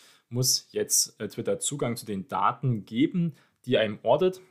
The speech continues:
also einem Wirtschaftsprüfer, der aktiven Nutzer im Jahr zweitausendeinundzwanzig erhoben wurden. Andere Forderungen Musk, mit denen er die Übernahme abwenden will, wurden jedoch als absurd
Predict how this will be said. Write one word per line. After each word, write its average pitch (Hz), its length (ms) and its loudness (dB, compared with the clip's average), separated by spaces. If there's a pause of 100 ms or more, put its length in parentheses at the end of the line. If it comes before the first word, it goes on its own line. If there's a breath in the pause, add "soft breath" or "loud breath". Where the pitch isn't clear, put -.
(100)
also 98 200 -8
einem 95 160 -6
Wirtschaftsprüfer, 139 760 -2
der - 140 -4
aktiven 127 480 -4
Nutzer 123 420 0
im 123 100 -4
Jahr 120 160 2
zweitausendeinundzwanzig 113 1080 -6
erhoben 143 400 0
wurden. 139 420 0 (400 soft breath)
Andere 165 380 2
Forderungen 135 380 0
Musk, 117 320 2
mit 110 120 -6
denen 113 180 -4
er 107 240 -6
die - 140 -14
Übernahme 117 460 -2
abwenden 127 400 -2
will, 113 180 -4
wurden 107 220 -4
jedoch 101 240 -6
als - 200 -16
absurd - 640 2